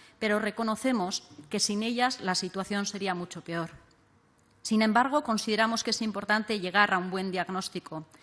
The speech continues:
es decir, que entendamos el origen, el desarrollo y los impactos de la pandemia para poder posteriormente tomar medidas más a largo plazo. Esta crisis nos ha dado una gran lección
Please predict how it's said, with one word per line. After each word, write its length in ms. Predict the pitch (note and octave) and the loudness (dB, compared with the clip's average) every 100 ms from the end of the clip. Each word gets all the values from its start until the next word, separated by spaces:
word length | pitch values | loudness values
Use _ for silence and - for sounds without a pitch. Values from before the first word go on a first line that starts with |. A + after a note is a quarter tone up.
| - - | -20 -8
es 100 | G#3+ | -2
decir, 360 | G#3+ G#3 G3 - | 0 0 -2 -2
que 100 | G#3+ | -4
entendamos 720 | G#3 G#3 G#3+ C4 C4+ C#4+ - - | -2 0 4 6 4 0 -4 -6
el 140 | G3+ | -4
origen, 540 | G3+ B3 C4 D4+ D4+ D#4 | -2 -4 -4 -4 -4 -6
el 140 | G3+ G3+ | -6 -4
desarrollo 680 | F#3+ G3+ G3 A3+ A#3 B3 B3 - - - - | -2 -2 0 0 2 0 -2 -12 -20 -20 -6
y 100 | G#3 | -2
los 180 | G#3 G#3+ | -2 -2
impactos 720 | G#3 G3+ A#3+ - E3 D#3 - F#3 | 0 2 2 2 -8 -8 -8 -6
de 100 | F3+ | -2
la 140 | F#3 | 0
pandemia 540 | F#3 F#3+ G3 F3+ E3 - | 0 0 0 0 -2 -4
para 200 | F#3+ F#3+ | 2 2
poder 300 | F#3+ G3+ A3+ | 2 -2 -2
posteriormente 880 | G#3+ - G3+ G#3 G#3 G#3 G3+ G#3+ G#3+ - - - | -6 -8 -6 -4 -2 -4 -4 -6 -8 -16 -20 -4
tomar 320 | G3 G#3 A3 | 2 4 2
medidas 440 | G#3 G#3+ G#3+ G#3+ | 0 -2 -2 -2
más 180 | G#3 G3 | -4 -4
a 40 | E3+ | -4
largo 260 | D#3 D#3 | -6 -8
plazo. 320 | D3+ E3 - - - - _ - - - - - - | -6 -6 -6 -16 -20 -20 _ -20 -20 -20 -20 -20 -6
Esta 280 | C4 C4+ C4+ | -2 2 2
crisis 360 | D4 C#4 D4+ | 0 0 0
nos 200 | C4 G#3 | 0 2
ha 100 | B3 | 4
dado 200 | A#3+ A#3+ | 6 4
una 180 | B3 A#3+ | 0 0
gran 220 | G#3 G3+ | 0 0
lección 560 | F3 - - F3+ D#3 | -2 -6 -6 -4 -4